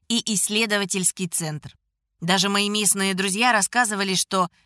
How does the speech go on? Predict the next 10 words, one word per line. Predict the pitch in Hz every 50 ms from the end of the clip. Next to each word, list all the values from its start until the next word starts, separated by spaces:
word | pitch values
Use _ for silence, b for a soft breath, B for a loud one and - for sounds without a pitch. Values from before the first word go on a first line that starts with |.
| _ _
никогда | 196 208 214 - 214 202 185 170 196 190
не | 185 190 196
бывали | 190 214 220 220 262 302 302 247 202
в | 185
зданиях, | 180 180 214 254 269 254 220 185 170 165 160
где | 156 160 175 190
выставлены | 202 247 240 - - 208 202 185 185 185 180
на | 180 180
всеобщее | 175 - 196 202 214 214 - - - 190 190 190
обозрение | 185 175 185 180 170 190 226 262 262 254 247 240 233 214